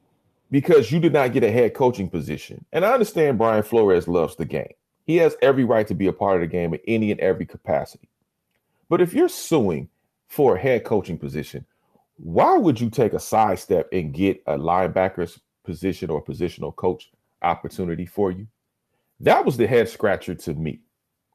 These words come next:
And now all of a sudden, Mike Tomlin wants to be the Harriet Tubman of football, something we have not seen in years. And I've often said,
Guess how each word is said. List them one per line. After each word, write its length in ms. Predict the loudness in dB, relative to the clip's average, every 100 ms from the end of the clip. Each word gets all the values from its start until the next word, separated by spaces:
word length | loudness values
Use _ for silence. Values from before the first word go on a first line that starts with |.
| _ _ _ _ -2
And 160 | 0 2
now 180 | 4
all 160 | 4 4
of 60 | 2
a 60 |
sudden, 300 | 2 2 4
Mike 280 | 2 0 0
Tomlin 340 | 0 2 2
wants 180 | 2 -2
to 60 | -2
be 160 | -2
the 80 | 0
Harriet 400 | 2 2 2 -2
Tubman 380 | -2 -2 -2 -12
of 80 | -8
football, 560 | -4 -4 -4 -12 -14 _ _ _ _ _ _
something 400 | -2 0 0 0
we 140 | 0 2
have 200 | 2 0
not 340 | 0 0 -2
seen 440 | -4 -6 -6 -10 -16 _ _ _ _ _
in 320 | 0 0 -2
years. 640 | -8 -4 0 0 -2 -12 _ _ _ _ 0
And 100 | 2
I've 140 | 2 2
often 460 | 4 4 4 0 -2
said, 460 | 0 2 2 0